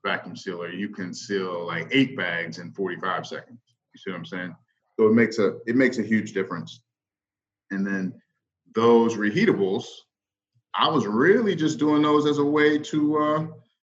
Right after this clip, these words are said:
to kinda offer people some new product that I felt fit this covid nineteen time. But, but a lot of people make it sound like it's a, it's a, it's been a huge and welcome change, and they hope that we continue to do it even after covid,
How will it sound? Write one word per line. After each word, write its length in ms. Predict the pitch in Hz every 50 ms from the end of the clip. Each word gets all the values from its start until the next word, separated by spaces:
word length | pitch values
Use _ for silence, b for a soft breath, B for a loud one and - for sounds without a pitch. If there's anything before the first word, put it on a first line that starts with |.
| _ _
to 80 | - -
kinda 240 | - 160 151 143 - -
offer 260 | 120 151 156 - 143
people 280 | - 156 147 - 143 143
some 180 | - 135 127
new 100 | 139 135
product 380 | 131 - 151 156 147 120 - -
that 80 | 117 107
I 200 | 101 98 - -
felt 280 | 131 127 120 87 - -
fit 500 | - - - 139 139 - - - - 110
this 260 | 113 107 107 - -
covid 300 | - 120 113 107 107 104
nineteen 680 | 107 110 107 101 101 - - 110 104 101 98 95 90
time. 480 | - - 113 113 107 92 90 85 82 - - _
But, 140 | 90 82 - - _ _ _ _ _ _ _ _ _
but 220 | 104 101 - -
a 40 | 95
lot 260 | 98 104 110 113 117
of 100 | 113 -
people 200 | - 113 - 98
make 260 | 95 95 101 98 95 98
it 140 | 87 80
sound 460 | - - - 101 98 101 98 95 95 95
like 300 | 90 87 82 80 - - _ _ _ _ _ _ _ _ _ _ _ -
it's 160 | - - -
a, 120 | 92 92 - -
it's 160 | 101 98 -
a, 220 | 98 92 - - - - _ _ _ -
it's 140 | 98 -
been 200 | - - 110 104
a 80 | 101 104
huge 1040 | - - - 117 117 117 113 113 110 110 107 107 104 - - - - - - - - _ _ _ _ _ _ _ _ _ _ -
and 180 | 101 98 98
welcome 380 | 95 107 113 107 - 110 98 95
change, 560 | - - 110 107 104 98 95 95 92 92 - -
and 340 | 90 90 87 85 82 80 82 -
they 100 | 98 95
hope 240 | 95 117 110 - -
that 80 | 95
we 100 | 90 95
continue 420 | - - 101 95 107 104 98 92 85
to 100 | 92 85
do 220 | 82 92 92 90
it 80 | 85 85
even 200 | 95 87 85 87
after 240 | 92 92 - -
covid, 380 | - - 85 78 - - - -